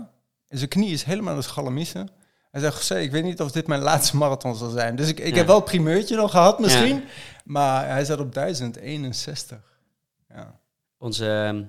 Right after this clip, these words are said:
Speaker 1: Volgende
Speaker 2: gast,
Speaker 1: gast.
Speaker 2: onze gast van
Speaker 1: Ja.
Speaker 2: vandaag heeft ook een marathon gelopen,
Speaker 1: Oei, oei,
Speaker 2: maar
Speaker 1: ja.
Speaker 2: ik denk geen duizend eenenzestig.
Speaker 1: Nee.
Speaker 2: Ehm,
Speaker 1: Ga, ga jij hem aankondigen?
Speaker 2: ik ga hem
Speaker 1: Heel
Speaker 2: aankondigen.
Speaker 1: interessant, ben benieuwd.
Speaker 2: Ehm,
Speaker 1: Ja.
Speaker 2: onze gast van vandaag, eh, voor veel mensen misschien bekend als radio-dj. Eh, vroeger in de ochtend, tegenwoordig bij, eh, bij Radio Veronica.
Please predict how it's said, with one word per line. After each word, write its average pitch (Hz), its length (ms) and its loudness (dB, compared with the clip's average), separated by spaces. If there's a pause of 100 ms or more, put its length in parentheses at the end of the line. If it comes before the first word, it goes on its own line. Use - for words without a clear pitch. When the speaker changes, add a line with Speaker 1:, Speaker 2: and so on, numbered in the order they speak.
Speaker 1:
Volgende 135 340 2
Speaker 2:
gast, 127 100 -4
Speaker 1:
gast. 127 220 2
Speaker 2:
onze 127 120 0
gast 139 200 4
van 127 120 2
Speaker 1:
Ja. 135 80 4
Speaker 2:
vandaag 131 340 6
heeft 127 400 2
ook 165 240 6
een 127 100 4
marathon 110 400 2
gelopen, 113 280 0
Speaker 1:
Oei, 127 100 0
oei, 165 80 0
Speaker 2:
maar 120 260 0
Speaker 1:
ja. 135 60 -2
Speaker 2:
ik 143 60 4
denk 123 160 2
geen 151 180 0
duizend 127 340 0
eenenzestig. 120 560 -4
Speaker 1:
Nee. 147 240 0 (420)
Speaker 2:
Ehm, 117 840 -4
Speaker 1:
Ga, - 80 -10
ga - 100 -4
jij 151 100 2
hem 151 100 -2
aankondigen? 160 460 -4
Speaker 2:
ik - 60 -4
ga 117 80 -2
hem 113 100 0
Speaker 1:
Heel 110 80 -4
Speaker 2:
aankondigen. 151 320 2
Speaker 1:
interessant, 143 420 -2
ben 170 120 0
benieuwd. 180 260 0
Speaker 2:
Ehm, 127 340 -2
Speaker 1:
Ja. 90 200 -4 (400)
Speaker 2:
onze 131 160 -4
gast 180 140 4
van 170 160 4
vandaag, 143 420 4
eh, 123 540 2
voor 139 220 0
veel 180 180 2
mensen 165 260 4
misschien 135 260 0
bekend 127 320 2
als 117 300 2
radio-dj. 156 540 4
Eh, 170 460 -2
vroeger 139 280 -4
in 139 100 0
de 123 100 0
ochtend, 120 360 -4
tegenwoordig 123 580 -2
bij, 113 360 0
eh, 110 60 -4
bij 120 120 -2
Radio 120 320 0
Veronica. 143 560 0